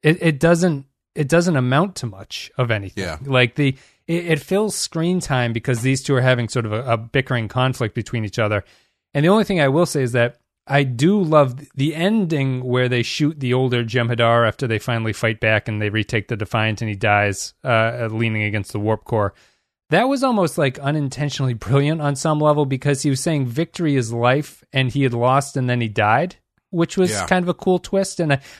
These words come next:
Speaker 1: I,
Speaker 2: Mm.
Speaker 1: I, I assume that's intentional, but I, I don't know if the whole plot
Speaker 2: Oh, I
Speaker 1: was
Speaker 2: would
Speaker 1: worth
Speaker 2: think so,
Speaker 1: getting
Speaker 2: yeah.
Speaker 1: to that point.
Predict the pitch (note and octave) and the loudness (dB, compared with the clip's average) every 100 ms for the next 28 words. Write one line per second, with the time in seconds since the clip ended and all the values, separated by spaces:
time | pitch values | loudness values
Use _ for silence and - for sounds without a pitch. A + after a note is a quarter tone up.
0 | - D#3+ E3+ E3+ D#3 D#3+ D3+ - A3+ B3 | -4 -2 0 -2 0 0 0 -2 0 2
1 | D#3+ C3+ C3+ A2 A#2 G2+ A#2+ A2+ C3+ D3 | 0 0 -4 -4 -6 -4 -4 0 2 2
2 | D3+ F3+ G3 F#3 - C#3+ D3 - D3+ D3+ | 2 2 4 4 4 2 2 4 4 4
3 | C3 B2 C3 C3+ - B2+ B2 A2 B2 A2 | 2 2 2 2 2 2 2 -2 0 0
4 | G2+ - F3 C3 A#2+ | 0 0 2 2 -2